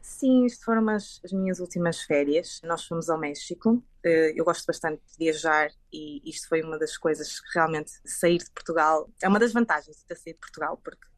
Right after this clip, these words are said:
eu tenho um trabalho que me permite tirar férias, eh, fora de,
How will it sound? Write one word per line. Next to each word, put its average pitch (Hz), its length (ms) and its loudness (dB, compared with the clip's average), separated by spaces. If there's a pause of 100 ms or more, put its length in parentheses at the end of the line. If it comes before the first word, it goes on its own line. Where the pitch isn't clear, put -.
eu 160 100 -10
tenho 170 180 -4
um 165 40 -4
trabalho 180 400 2
que - 120 -12
me 185 60 -2
permite 180 480 -6 (180)
tirar 143 320 -2 (200)
férias, 196 420 2
eh, 165 260 -10 (200)
fora 170 240 2
de, 165 160 -12